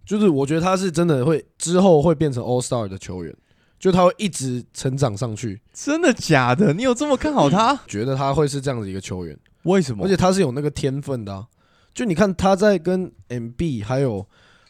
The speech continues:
Speaker 1: Harden，甚至是 Tobias Harris 同时在一队，他还可以表现得那么好。第一个，大家相信他；第二个，他也担得起这个责任啊。他也很少让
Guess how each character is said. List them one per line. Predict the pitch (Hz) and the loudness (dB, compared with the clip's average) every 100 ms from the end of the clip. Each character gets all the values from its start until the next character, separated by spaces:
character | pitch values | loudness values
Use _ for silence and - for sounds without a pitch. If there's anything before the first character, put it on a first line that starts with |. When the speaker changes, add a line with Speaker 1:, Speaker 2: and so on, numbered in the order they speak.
| - | -8
Speaker 1:
Harden， | 143 147 147 135 107 82 | -2 0 2 -2 -4 -14
甚 | - 170 151 | -2 0 0
至 | 143 | -2
是 | 135 | -4
Tobias | 127 110 110 120 | -4 -4 -2 -2
Harris | 131 113 107 - | -2 -2 -4 -8
同 | 107 113 | -8 -8
时 | - | -8
在 | 107 127 | -4 -4
一 | 98 | -4
队， | - 110 | -6 -6
他 | - 139 | -4 -4
还 | 120 | -4
可 | 123 | -4
以 | |
表 | 110 90 | -6 -8
现 | 92 117 | -6 -6
得 | 95 | -6
那 | 107 | -6
么 | 98 | -8
好。 | - - _ | -12 -18 _
第 | 202 | -2
一 | |
个， | 196 | 0
大 | 160 | 4
家 | 156 156 | 4 4
相 | 151 147 | 0 -2
信 | 151 | -2
他； | 139 | -2
第 | 131 165 | 0 2
二 | 165 | 2
个， | 131 | 2
他 | 117 156 | -2 0
也 | 123 | 0
担 | - 131 | -4 -6
得 | 131 | -6
起 | - 95 | -8 -8
这 | |
个 | 113 | -10
责 | 110 95 | -10 -10
任 | 95 98 87 | -10 -10 -12
啊。 | 80 | -12
他 | - 180 | 0 4
也 | 165 | 4
很 | 131 139 | 2 -2
少 | 143 110 87 - - | -4 -4 -10 -18 -4
让 | 139 135 120 92 | -2 -2 -4 -8